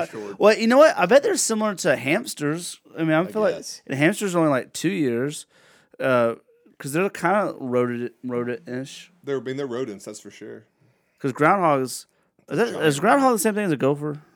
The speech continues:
Speaker 1: Is that back, is that a dumb
Speaker 3: I wanna
Speaker 1: question?
Speaker 3: say they're probably different species, but, uh, they're
Speaker 2: They're
Speaker 3: very
Speaker 2: probably
Speaker 3: s-,
Speaker 2: in the family.
Speaker 3: they're very
Speaker 2: They
Speaker 3: similar.
Speaker 2: gotta
Speaker 3: They
Speaker 2: be in
Speaker 3: both,
Speaker 2: the
Speaker 3: they
Speaker 2: family.
Speaker 3: both burrow and they
Speaker 1: Related
Speaker 3: both,
Speaker 1: to beavers as well,
Speaker 3: they
Speaker 1: probably?
Speaker 3: both, yeah, uh, I would think so. Beavers aren't marsupials, are they? That's not,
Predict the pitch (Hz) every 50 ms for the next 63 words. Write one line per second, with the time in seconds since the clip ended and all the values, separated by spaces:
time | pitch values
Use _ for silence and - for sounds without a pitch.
0 | _ - - 139 165 175 160 156 151 156 165 - 147 156 165 160 147 135 135 135
1 | 135 - 143 139 147 147 143 139 127 120 113 113 107 107 - 120 113 110 110 104
2 | 95 98 110 104 - - 104 87 - - - - 101 101 - - 139 143 143 139
3 | - - 92 90 92 - 95 98 92 82 120 110 95 90 143 135 120 120 113 104
4 | 101 98 - - 104 98 98 98 95 95 95 107 104 110 113 110 104 - 113 104
5 | 104 107 104 104 101 98 101 101 107 104 104 95 _ - 110 120 127 117 113 110
6 | 104 98 104 104 104 110 113 113 113 113 110 110 107 104 135 127 127 131 131 135
7 | 127 - 127 117 104 117 123 131 131 139 139 127 120 123 113 123 127 131 139 143
8 | 143 151 160 _ - 139 139 135 135 135 139 143 143 143 _ _ _ - 101 -
9 | - - _ - 104 107 107 107 85 113 120 117 107 98 - 113 113 113 110 -
10 | - 92 90 92 87 - _ _ - 208 247 156 147 - 104 92 82 _ _ 95
11 | 95 95 90 - - - 113 113 - 92 85 82 80 80 - 87 82 85 90 92
12 | 92 - - 104 - - - - 58 -